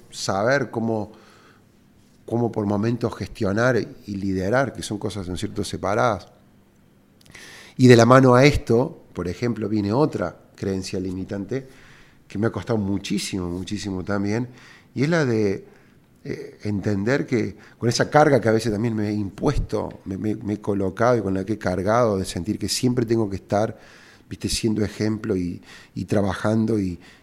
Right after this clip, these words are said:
y llegando primero de repente para, para que todo el mundo observe y vea lo que hay que hacer, es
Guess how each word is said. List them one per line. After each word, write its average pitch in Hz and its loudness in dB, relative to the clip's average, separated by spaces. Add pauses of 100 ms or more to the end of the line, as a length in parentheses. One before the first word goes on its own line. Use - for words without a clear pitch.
y 101 -8
llegando 107 2
primero 104 0
de 101 2
repente 107 0
para, 82 -2 (440)
para 92 -4
que 92 -2
todo 113 0
el 120 2
mundo 110 2
observe 117 0
y 101 2
vea 117 2
lo 107 0
que 95 0
hay 98 0
que 104 -2
hacer, 123 -4
es 107 -4